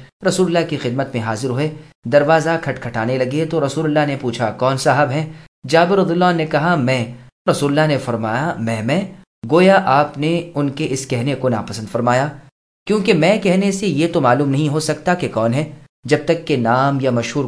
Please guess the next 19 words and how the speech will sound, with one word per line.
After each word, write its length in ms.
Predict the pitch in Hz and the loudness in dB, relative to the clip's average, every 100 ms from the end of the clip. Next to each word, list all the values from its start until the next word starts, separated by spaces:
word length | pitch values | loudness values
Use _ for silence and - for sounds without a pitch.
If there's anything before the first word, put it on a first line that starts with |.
| 127 | -2
کنیت 340 | 117 127 - | -2 -2 -2
نہ 60 | 101 | -6
بتائی 360 | 98 113 120 | -2 2 2
جائے۔ 360 | 120 127 143 - - _ _ _ 131 | 2 -2 -4 -10 -20 _ _ _ 0
میں 260 | 156 196 | 2 4
تو 180 | 208 175 | 2 2
ہر 100 | 170 | 2
شخص 300 | - 180 180 | 0 -4 -4
اپنے 260 | 139 139 135 | -4 -2 -2
لیے 140 | 117 | 0
کہہ 180 | 117 135 | 0 -2
سکتا 400 | 147 135 139 127 | -2 -4 -2 -2
ہے، 180 | 139 139 - _ _ | -4 -8 -20 _ _
پس 220 | 143 143 | 0 2
اجازت 460 | 143 131 143 160 170 | 0 4 4 2 -2
طلبی 300 | 127 120 139 | -2 0 -2
کا 140 | 135 | 0
اصلی 560 | 131 - - - 156 175 | -2 0 -4 -4 -2 0
مقصد 560 | 143 139 - 160 170 | 0 -2 -4 -2 -2